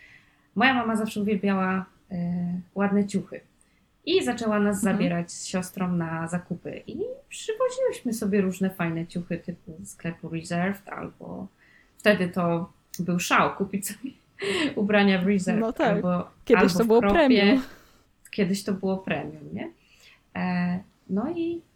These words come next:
Speaker 1: było mi głupio ubrać się w te ubrania, żeby wyjść na, przed blok. Dlatego,
Speaker 2: O.
Speaker 1: bo, em, te ubrania wyglądały zbyt dobrze, e, na
Speaker 2: Mhm.
Speaker 1: to, e, jak ludzie się tam ubierali.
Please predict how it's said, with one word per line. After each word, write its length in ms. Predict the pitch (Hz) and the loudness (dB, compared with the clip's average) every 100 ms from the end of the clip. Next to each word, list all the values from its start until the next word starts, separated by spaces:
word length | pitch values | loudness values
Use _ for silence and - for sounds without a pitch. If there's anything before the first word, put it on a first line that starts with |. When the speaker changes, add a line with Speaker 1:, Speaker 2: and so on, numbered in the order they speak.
| _ - | _ -12
Speaker 1:
było 280 | 202 240 302 | -6 -2 -2
mi 120 | 247 | -2
głupio 540 | 190 214 202 202 226 - | -2 -2 -2 -2 -2 -2
ubrać 360 | - 262 254 | -4 -2 -2
się 80 | 240 | -6
w 60 | 226 | -6
te 140 | 233 | -6
ubrania, 480 | 208 202 202 208 277 | -4 0 2 2 0
żeby 260 | 302 269 254 | -4 -4 -2
wyjść 500 | 262 254 - - 247 | -2 -4 -8 -14 -6
na, 380 | 240 233 233 - | -4 -4 -8 -6
przed 200 | 285 220 | -6 -2
blok. 320 | 165 - - _ _ _ _ _ _ _ _ _ _ _ _ _ _ _ - | -4 -4 -12 _ _ _ _ _ _ _ _ _ _ _ _ _ _ _ -2
Dlatego, 360 | 208 220 226 277 | -2 0 -2 -2
Speaker 2:
O. 20 | |
Speaker 1:
bo, 540 | 240 226 226 226 226 - _ | -4 -4 -2 -4 -8 -12 _
em, 720 | 202 196 196 190 190 190 190 190 - _ _ _ _ _ _ _ _ - | -6 -2 -2 -2 -2 -2 -4 -6 -14 _ _ _ _ _ _ _ _ -6
te 140 | 240 | -6
ubrania 320 | 233 240 233 | -2 -2 -2
wyglądały 500 | 226 220 220 214 208 | -2 -2 0 2 2
zbyt 380 | 202 196 254 254 | 0 0 -2 -2
dobrze, 380 | 202 190 190 233 403 415 - _ _ _ _ _ _ _ _ _ | -2 -2 -2 -4 -4 -8 -18 _ _ _ _ _ _ _ _ _
e, 200 | 190 190 | -6 -2
na 200 | 196 226 | 0 2
Speaker 2:
Mhm. 160 | 240 294 - - | 0 -2 -8 -6
Speaker 1:
to, 720 | 254 247 247 247 247 240 - _ _ - | -2 0 0 0 0 -2 -8 _ _ -8
e, 600 | 214 208 214 208 208 208 - - | -4 -2 -2 0 -2 -4 -12 -10
jak 300 | 220 220 - | -6 -4 -2
ludzie 280 | 208 196 | -2 -2
się 120 | 196 202 | -2 -2
tam 220 | 196 185 | -2 -4
ubierali. 520 | 180 202 175 139 - | 0 2 2 -4 -10